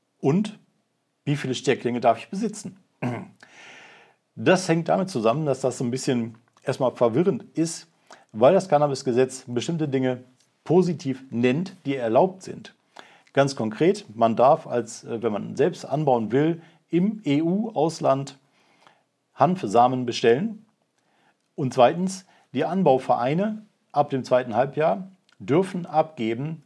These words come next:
Stecklinge und Samen in einer bestimmten Anzahl. Woraus man erstmal schließt, alle anderen dürfen das nicht. Ja, so war das jetzt bisher irgendwie in der öffentlichen Diskussion, ähm, gesetzt quasi. Ja, also scheinbar will das Cannabis-Gesetz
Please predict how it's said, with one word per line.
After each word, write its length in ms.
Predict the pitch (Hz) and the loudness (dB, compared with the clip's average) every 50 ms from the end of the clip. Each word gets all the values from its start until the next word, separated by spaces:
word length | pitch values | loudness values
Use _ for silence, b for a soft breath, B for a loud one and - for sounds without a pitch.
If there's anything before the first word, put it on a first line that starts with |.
| _ | _
Stecklinge 680 | - - - 135 131 131 - 131 131 135 135 135 131 - - | -10 -4 -2 -2 -2 0 -2 -4 -4 -4 -4 -6 -8 -12 -8
und 180 | 139 131 117 | -6 -6 -4
Samen 320 | 117 127 123 120 120 127 123 | 0 2 2 2 2 0 -4
in 60 | 123 | -6
einer 120 | 123 123 | -6 -6
bestimmten 320 | 113 117 - 135 123 113 - | -6 -6 -8 -8 -8 -4 -2
Anzahl. 460 | 117 120 110 - - 95 - - - _ _ _ _ _ _ B B B B B B B | -2 -2 -2 -2 -4 -4 -4 -6 -10 _ _ _ _ _ _ B B B B B B B
Woraus 380 | 117 120 120 120 143 175 170 - | -2 2 4 6 6 6 6 4
man 140 | 190 165 156 | 2 2 2
erstmal 360 | 123 143 147 - - 175 160 | 2 -2 -2 -2 -2 -4 -4
schließt, 440 | - - 131 143 160 160 - - - | -4 -2 -2 -2 -2 -4 -4 0 4
alle 140 | 127 123 | 6 6
anderen 200 | 123 120 131 131 | 6 4 4 2
dürfen 160 | 127 135 131 156 | 0 0 0 0
das 120 | 147 - | -2 0
nicht. 320 | 185 165 - - - - _ _ _ _ _ _ _ _ _ - | 0 0 0 -2 -8 -16 _ _ _ _ _ _ _ _ _ -2
Ja, 200 | - 120 143 139 | 0 2 2 2
so 200 | 110 123 127 123 | 2 2 2 4
war 120 | 123 127 | 6 6
das 180 | 135 139 135 - | 6 6 4 0
jetzt 240 | 135 127 - - - | -2 -2 -2 -4 -8
bisher 300 | 139 131 - 135 120 123 | -6 -2 0 0 0 0
irgendwie 280 | 143 139 135 120 123 | 0 -4 -6 -4 -4
in 60 | 127 113 | -4 -4
der 80 | 120 | -4
öffentlichen 360 | 139 135 - 139 127 - 127 | -4 -6 -6 -8 -8 -8 -8
Diskussion, 580 | 131 117 - 127 117 107 127 127 131 131 135 131 131 B B B B B B B B B B | -10 -8 -4 -2 0 2 4 4 4 2 0 -6 -12 B B B B B B B B B B
ähm, 520 | 120 120 117 110 110 110 110 110 107 107 - _ _ _ _ _ - | 2 4 4 6 4 4 2 -2 -6 -8 -12 _ _ _ _ _ -4
gesetzt 420 | 123 107 131 202 214 208 - - | -2 2 2 2 0 0 -4 -4
quasi. 440 | - 147 143 143 139 135 147 143 135 | 2 6 6 6 6 4 0 -2 0
Ja, 180 | 117 117 127 | 2 4 4
also 440 | 151 143 104 98 117 117 113 110 110 B B B B B B B B _ _ - | 2 2 0 -2 0 0 0 0 -2 B B B B B B B B _ _ -10
scheinbar 720 | - - - - 135 170 185 180 175 185 170 160 131 104 | -6 -2 2 4 4 4 4 4 4 4 2 2 2 2
will 140 | 139 202 214 | 2 4 4
das 160 | - 190 - | 4 2 0
Cannabis-Gesetz 800 | - 147 147 147 147 143 139 - 135 120 123 123 123 - - - | 0 0 0 0 -2 -4 -6 -6 -4 -2 -2 -2 -4 -6 -16 -20